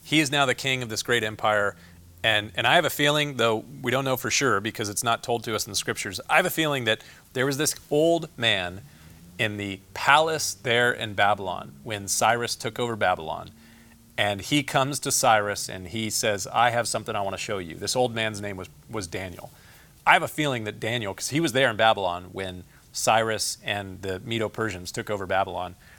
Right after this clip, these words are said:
I have a feeling he's the one who went to Cyrus and said, "I wanna show you something from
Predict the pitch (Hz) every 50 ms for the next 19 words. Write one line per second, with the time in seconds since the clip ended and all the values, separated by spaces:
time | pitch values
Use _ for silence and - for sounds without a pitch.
0 | - - - - - - - - - - 135 165 151 143 - 160 156 143 127 117
1 | 120 143 147 127 127 120 120 120 110 104 110 107 110 110 - 107 - 110 104 101
2 | 95 - - - - 92 92 101 113 123 123 - - 143 147 143 120 107 - -
3 | 107 92 87 - 95 92 90 87 - - 110 101 98 95